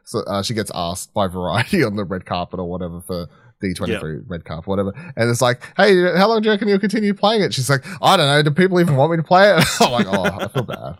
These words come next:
Speaker 1: Like, no, fucking, fucking
Speaker 2: Yeah.
Speaker 1: internet. Don't let the internet trolls get you.
Speaker 2: Yeah.
Speaker 1: Or try not to.
Speaker 2: I don't
Speaker 1: It's
Speaker 2: know
Speaker 1: easier
Speaker 2: if she was
Speaker 1: said than
Speaker 2: trying to
Speaker 1: done.
Speaker 2: be funny or,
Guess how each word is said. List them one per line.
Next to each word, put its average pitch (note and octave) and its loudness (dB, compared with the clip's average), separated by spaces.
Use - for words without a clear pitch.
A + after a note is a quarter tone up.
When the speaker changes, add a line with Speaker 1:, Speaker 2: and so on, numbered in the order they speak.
Speaker 1:
Like, - -16
no, - -14
fucking, - -20
fucking G#2+ -4
Speaker 2:
Yeah. G2 -8
Speaker 1:
internet. D#2 -12
Don't E3 2
let B2 0
the G#2+ -6
internet G2+ -6
trolls F#2 -6
get E2+ -12
you. F2 -10
Speaker 2:
Yeah. G2 -14
Speaker 1:
Or G#2+ -8
try B2 -4
not D#2 -12
to. - -18
Speaker 2:
I D#3+ -4
don't F#3+ -2
Speaker 1:
It's - -2
Speaker 2:
know C#3+ 2
Speaker 1:
easier C#3+ 2
Speaker 2:
if C3 -8
she B2+ -8
was A#2 -6
Speaker 1:
said - -
than - -10
Speaker 2:
trying A#2 -4
to G#2+ -10
Speaker 1:
done. G2+ -12
Speaker 2:
be F#2+ -10
funny G2+ -14
or, F2+ -18